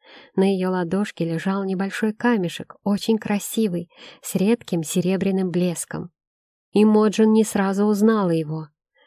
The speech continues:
«Это же...» — она наморщила лоб, припоминая. «Это камень из моей коллекции?» «Да», — как ни в чем не бывало, ответила Мари.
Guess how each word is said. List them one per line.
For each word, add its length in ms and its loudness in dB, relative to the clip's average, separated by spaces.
«Это 400 2
же...» — 380 0
она 280 2
наморщила 600 0
лоб, 340 0
припоминая. 760 0
«Это 400 0
камень 460 4
из 120 2
моей 340 4
коллекции?» 840 0
«Да», — 460 0
как 220 -2
ни 100 4
в 80 -6
чем 220 2
не 100 2
бывало, 460 0
ответила 540 -2
Мари. 440 -2